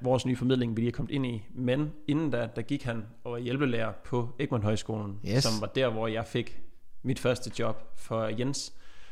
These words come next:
Speaker 1: Så Thomas,
Speaker 2: Hold kæft,
Speaker 1: spørger
Speaker 2: hvor
Speaker 1: jeg, øh, da jeg skal have min første tatovering, "Er, er der noget, man skal gøre, Thomas?" Fordi Thomas havde alle tatoveringer. Så siger
Speaker 2: Ja, ja.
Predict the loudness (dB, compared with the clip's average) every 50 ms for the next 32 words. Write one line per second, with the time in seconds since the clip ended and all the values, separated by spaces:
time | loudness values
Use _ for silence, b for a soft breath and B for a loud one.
0 | b b b b -4 0 4 6 6 6 6 4 2 0 -2 -4 -2 0 2 2
1 | 6 8 8 8 8 8 4 2 2 2 0 0 0 0 0 0 -2 -2 -2 0
2 | 2 4 4 4 4 4 2 0 0 -2 -4 -4 -6 -6 -6 -6 -4 -2 0 0
3 | 0 0 0 0 0 0 0 0 -2 -4 -4 -2 0 0 0 0 -2 -4 -6 -8
4 | -12 -14 -20 -20 -20 -20 -20 -20 -20 -20 -20 -20 -14 -6 0 2 2 2 2 0
5 | -2 -2 -2 -2 -2 -2 -2 0 2 2 0 0 -2 -4 -4 -4 -4 -2 -2 -2
6 | 0 0 -2 -2 -2 -2 -2 -2 -4 -2 -2 -2 -2 0 -2 -2 -2 -2 -4 -2
7 | 0 0 0 0 0 0 2 6 6 8 8 8 6 4